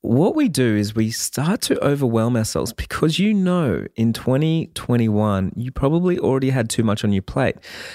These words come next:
And a lot of us, we suffer from overwhelm. We have too much going on.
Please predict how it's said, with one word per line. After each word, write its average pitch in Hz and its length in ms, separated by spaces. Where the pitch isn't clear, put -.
And 123 100
a 127 60
lot 131 240
of 185 100
us, 139 240
we 120 80
suffer 135 320
from 110 220
overwhelm. 104 680
We 110 140
have 143 220
too 170 220
much 170 240
going 143 300
on. 110 240